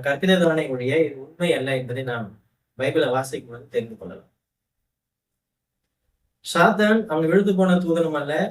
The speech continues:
அவன் அபிஷேகம் செய்யப்பட்ட கேருபும் அல்ல என்று நான் கடந்த பதிவிலே பேசியிருந்தேன். ஒருவேளை அதை நீங்க பார்க்கல அப்படின்னு சொன்னா, என்னுடைய முதல் பதிவை நீங்க பார்த்துட்டு வந்துருங்க. அதுல உங்களுக்கு இன்னும் கொஞ்சம் தெளிவான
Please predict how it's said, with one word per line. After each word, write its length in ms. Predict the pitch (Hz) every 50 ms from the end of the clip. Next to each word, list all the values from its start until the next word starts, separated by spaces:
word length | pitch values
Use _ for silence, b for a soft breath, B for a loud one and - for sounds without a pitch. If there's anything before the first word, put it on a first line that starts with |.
| - - -
அவன் 220 | 143 151 151 139 127
அபிஷேகம் 540 | 117 185 190 180 196 190 185 185 185 180 180 170
செய்யப்பட்ட 380 | - 160 160 156 160 151 131 143 139 139 131 -
கேருபும் 500 | 160 165 180 180 180 175 175 170 165 151 131
அல்ல 240 | 131 131 135 135 135 131 -
என்று 180 | 123 127 147 151
நான் 180 | 147 139 127 117
கடந்த 340 | 123 123 131 131 127 123 113 113 117 123
பதிவிலே 360 | 117 143 143 131 127 135 143 123 113 - 117
பேசியிருந்தேன். 600 | 117 117 117 - 113 104 95 90 90 92 90 - _ _ _ _ _ _ _ _ _ _ _ _ _ _ _ _ _ _ _ _ _ _ _ _ _ _ _ _ _ _ _ _ -
ஒருவேளை 380 | 131 135 139 143 147 160 202 214 185 151 139
அதை 120 | 135 139 139 135
நீங்க 160 | 135 135 131 127 127 120 120 120
பார்க்கல 320 | 151 160 160 160 160 156
அப்படின்னு 280 | 135 131 139 135 - 139
சொன்னா, 200 | 123 123 139 175 220 196 - - -
என்னுடைய 280 | 131 131 131 127 127 127 127 139
முதல் 260 | 156 180 180 180 180
பதிவை 240 | - - 143 135 127 123
நீங்க 160 | 120 120 113 123 131
பார்த்துட்டு 340 | 135 - - - 131 123
வந்துருங்க. 300 | 120 110 113 117 127 139 170 214 - - _ _ _ _ _ -
அதுல 200 | 135 139 135 135 131 127
உங்களுக்கு 280 | 127 127 123 127 127 135
இன்னும் 160 | 139 151 147
கொஞ்சம் 320 | 131 123 120 113 110 107 -
தெளிவான 320 | 143 143 151 156 147 151